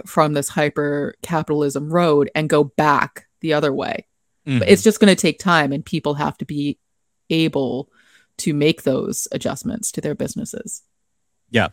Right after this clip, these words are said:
Speaker 2: it's, it's gonna be very interesting how this all plays out. Um,
Speaker 1: Mm-hmm.
Speaker 2: but so that was, those are some of the, the big highlights from the event. I f-,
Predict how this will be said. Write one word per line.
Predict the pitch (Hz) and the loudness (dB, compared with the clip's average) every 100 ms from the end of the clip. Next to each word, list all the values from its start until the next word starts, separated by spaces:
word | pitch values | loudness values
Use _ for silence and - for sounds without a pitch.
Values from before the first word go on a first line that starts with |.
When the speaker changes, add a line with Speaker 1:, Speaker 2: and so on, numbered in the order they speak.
| - | 2
Speaker 2:
it's, | 147 - | 2 2
it's | 147 165 | 0 2
gonna | 240 233 | 2 2
be | 190 | 2
very | 104 123 143 - | 4 6 4 2
interesting | 120 123 - 95 | -4 -6 -10 -10
how | 85 95 | -6 -6
this | 98 - | -6 -12
all | 110 90 | -10 -12
plays | - 90 87 87 | -10 -10 -8 -6
out. | 78 - - - _ - | -6 -10 -20 -20 _ -10
Um, | 80 76 | -8 -6
Speaker 1:
Mm-hmm. | - 147 _ _ | -8 -10 _ _
Speaker 2:
but | 117 110 _ _ | -6 -6 _ _
so | - 127 | -6 2
that | 156 | 4
was, | 220 185 | 4 2
those | 156 240 | 0 0
are | 269 | -2
some | - 220 | -2 -2
of | |
the, | 160 117 - | -2 -4 -4
the | 131 | -8
big | 101 - 151 131 | -6 -2 -2 -2
highlights | 110 120 120 113 - - | 0 2 2 2 0 -4
from | 110 | -2
the | 104 98 | -2 -2
event. | 104 107 | 0 -2
I | - 101 117 | -2 2 2
f-, | 117 - | 0 -8